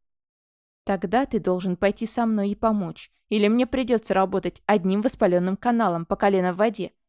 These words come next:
А если я заболею, хозяин тебе не простит". "Почему не простит?" — прищурился дракон. "Потому что я его истинная", — ответила я, глядя в глаза дракону, и сама не веря, что это говорю.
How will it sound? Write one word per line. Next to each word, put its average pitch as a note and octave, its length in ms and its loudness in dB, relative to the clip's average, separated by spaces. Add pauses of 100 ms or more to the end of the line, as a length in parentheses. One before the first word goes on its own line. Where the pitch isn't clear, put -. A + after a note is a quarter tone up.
(180)
А F#3+ 100 2
если G3+ 200 0
я B3 120 6
заболею, C4 440 2
хозяин G3+ 400 0
тебе G3 200 -4
не G3 100 0
простит". G#3+ 460 -2 (800)
"Почему G4 360 -2
не E3+ 120 0
простит?" — - 540 -4 (280)
прищурился G#3+ 560 2
дракон. F#3+ 460 0 (920)
"Потому C4 360 2
что - 160 -4
я A#3 200 2
его A3+ 200 2
истинная", — E3 720 -6 (240)
ответила C4+ 500 0
я, G#3 260 2
глядя F#3+ 340 2
в F3+ 40 -4
глаза G#3+ 300 2
дракону, F#3 540 -4 (220)
и B3+ 80 -4
сама A#3+ 360 2
не A#3 180 2
веря, F#3 180 0
что - 180 -4
это F#3 160 0
говорю. F3 420 -4